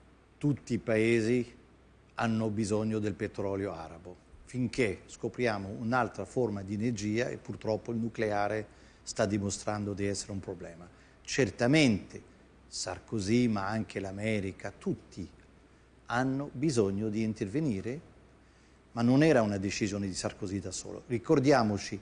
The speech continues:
è stato il Consiglio di sicurezza a prendere questa decisione. È andato tutta la coalizione che voleva andare, con certi paesi che hanno detto di no. Ma guarda bene che la Cina, che non è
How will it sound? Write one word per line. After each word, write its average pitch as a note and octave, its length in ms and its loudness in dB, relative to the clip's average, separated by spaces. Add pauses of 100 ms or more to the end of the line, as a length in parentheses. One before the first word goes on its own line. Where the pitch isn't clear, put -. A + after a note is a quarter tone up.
(120)
è - 80 -12
stato - 400 -6
il G#2+ 120 -4
Consiglio B2 500 -4
di G2+ 120 -6
sicurezza - 720 -8 (680)
a A2 100 -2
prendere A2 540 2
questa - 260 -10
decisione. F#2 720 -16 (540)
È B2+ 120 2
andato A2+ 560 4 (140)
tutta G#3 440 2
la G#2 160 4
coalizione E3+ 1120 2
che - 180 4
voleva A#2+ 400 6
andare, F#2+ 500 0
con G#2+ 140 -6
certi A#2+ 340 -4
paesi A2+ 460 0
che - 100 -6
hanno A2 160 -4
detto A#2 240 -2
di A#2 160 -2
no. D3 340 0 (440)
Ma G#2+ 120 -8
guarda B2 360 6
bene G#2+ 400 4
che A2+ 180 2
la A#2 180 2
Cina, A2 540 2 (760)
che B2+ 160 4
non A2 240 4
è C3+ 160 6